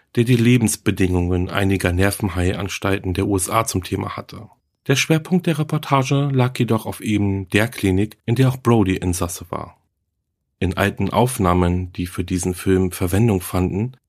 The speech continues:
findet sich eine Stelle, die Brody zeigte,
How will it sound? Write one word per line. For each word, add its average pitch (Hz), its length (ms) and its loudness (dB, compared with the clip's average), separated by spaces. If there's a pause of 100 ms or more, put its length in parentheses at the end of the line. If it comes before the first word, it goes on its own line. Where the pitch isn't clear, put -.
(120)
findet 156 360 2
sich 127 200 -6
eine 117 160 0
Stelle, 107 400 0
die 92 120 -4
Brody 95 340 2
zeigte, 110 580 -2